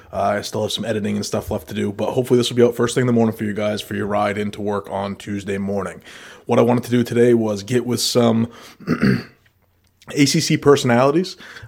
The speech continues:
Uh, I got Will Ojanen from the A C C Nation podcast. I have Matthew, A K A Hokie Smash from All Sports Discussion, also known as A C C Weekly Podcast.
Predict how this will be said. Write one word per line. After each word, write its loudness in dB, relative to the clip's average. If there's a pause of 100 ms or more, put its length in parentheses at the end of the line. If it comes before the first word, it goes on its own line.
Uh, 0
I 2
got 0
Will 6
Ojanen 4
from 2
the 0
A 4
C -4
C 0
Nation 2
podcast. -2
I -2
have -2
Matthew, 0
A -2
K -2
A -8 (320)
Hokie 4
Smash 0
from -2
All -4
Sports 0
Discussion, -4
also -6
known 0
as -6 (440)
A 0
C -4
C -2
Weekly 0
Podcast. -4